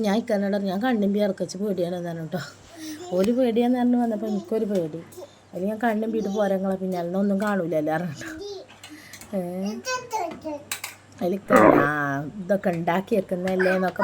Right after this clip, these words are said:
പറയുന്നുണ്ട് ട്ടോ. ഏ, ജിറാഫുണ്ട്, മാനും ഓട്ടകം എമ്മും ഒക്കെ ഉണ്ടടാ. എന്ത്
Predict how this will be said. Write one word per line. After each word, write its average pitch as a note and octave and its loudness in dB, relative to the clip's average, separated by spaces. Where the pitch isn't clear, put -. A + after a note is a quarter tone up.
പറയുന്നുണ്ട് C#5 6
ട്ടോ. - -2
ഏ, - 6
ജിറാഫുണ്ട്, D4 6
മാനും A#3 0
ഓട്ടകം F#3+ -4
എമ്മും G3 -2
ഒക്കെ - -10
ഉണ്ടടാ. F3 -2
എന്ത് G#3 -2